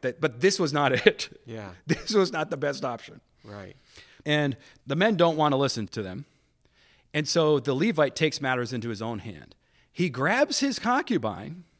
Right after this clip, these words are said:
Speaker 1: and he shoves her out the door and just offers her up to the men. And this is why I started the whole thing with saying, "We're off to a bad start, that it's a concubine and not a wife."
Speaker 2: Mm-hmm.
Speaker 1: Because you can see he's treating her like a lesser person.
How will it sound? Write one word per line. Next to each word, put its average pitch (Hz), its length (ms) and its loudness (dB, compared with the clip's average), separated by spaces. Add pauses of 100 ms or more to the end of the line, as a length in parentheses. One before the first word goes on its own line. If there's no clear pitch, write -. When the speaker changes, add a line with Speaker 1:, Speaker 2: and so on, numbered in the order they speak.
(160)
Speaker 1:
and 160 200 2
he 175 200 0
shoves 233 460 0
her 220 120 0
out 196 240 -4
the 185 80 -6
door 156 460 -2 (340)
and 160 160 -4
just 143 240 -6
offers 190 380 0
her 175 140 0
up 160 120 -6
to 156 80 -6
the 143 60 -8
men. 127 220 -8 (640)
And 165 180 0
this 214 160 4
is 170 140 -4
why 160 240 2
I 135 120 0
started 156 440 -2
the 117 60 -8
whole 170 200 -6
thing 131 340 -6
with 113 120 -8
saying, 110 340 -8 (400)
"We're 131 160 -6
off 143 160 -4
to 151 80 -2
a 123 40 -2
bad 120 300 -4
start, 104 480 -8
that 107 140 -10
it's - 100 -16
a 90 60 -14
concubine 104 580 -8
and 95 100 -12
not 92 180 -12
a 90 40 -12
wife." - 380 -18 (200)
Speaker 2:
Mm-hmm. 101 260 -18 (320)
Speaker 1:
Because 120 360 -4
you 135 100 -4
can 127 140 -8
see 170 240 -4
he's 117 220 -6
treating 160 360 -2
her 101 200 -6
like 101 220 -12
a 95 40 -12
lesser 101 460 -8
person. - 460 -12